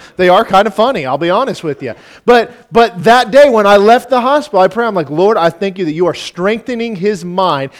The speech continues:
and bringing him back." The next day she calls me, she's like, "It's a one eighty from what he was yesterday." And I'm like, "Well, of course it was, 'cause we went to God in prayer."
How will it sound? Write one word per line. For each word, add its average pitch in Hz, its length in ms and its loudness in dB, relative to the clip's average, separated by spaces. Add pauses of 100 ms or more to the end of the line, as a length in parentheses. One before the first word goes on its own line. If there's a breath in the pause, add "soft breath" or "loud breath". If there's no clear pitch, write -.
(100)
and 170 120 -4
bringing 185 320 -2
him 180 200 -6
back." 226 340 0 (160 loud breath)
The 196 100 -2
next 240 280 -2
day 269 160 -2
she 254 160 -8
calls 254 320 -4
me, 208 80 -6
she's 180 160 -10
like, 180 180 0 (260 loud breath)
"It's 208 200 -4
a 196 40 0
one 190 300 0
eighty 233 220 -2
from 165 200 -12
what 180 140 -4
he 185 80 0
was 202 240 -4
yesterday." 214 560 -6 (560)
And 170 80 -6
I'm 196 60 -4
like, 196 160 -6
"Well, 220 80 2
of 214 60 -4
course 311 280 -6
it 226 80 -6
was, 139 300 -6 (580)
'cause 190 180 -10
we 220 120 -6
went 214 200 -6
to 202 80 -8
God 202 300 0
in 190 140 -6
prayer." - 320 -2